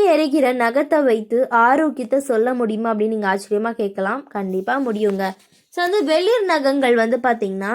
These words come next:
நான் சொல்லக்கூடிய நோய்களுடைய அறிகுறிகளா இருக்கலாம். அதாவது அனீமியா,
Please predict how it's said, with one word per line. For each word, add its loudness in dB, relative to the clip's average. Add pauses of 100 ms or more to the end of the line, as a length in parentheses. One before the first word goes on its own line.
நான் -4
சொல்லக்கூடிய -2
நோய்களுடைய -2
அறிகுறிகளா -4
இருக்கலாம். -4
அதாவது -2
அனீமியா, -6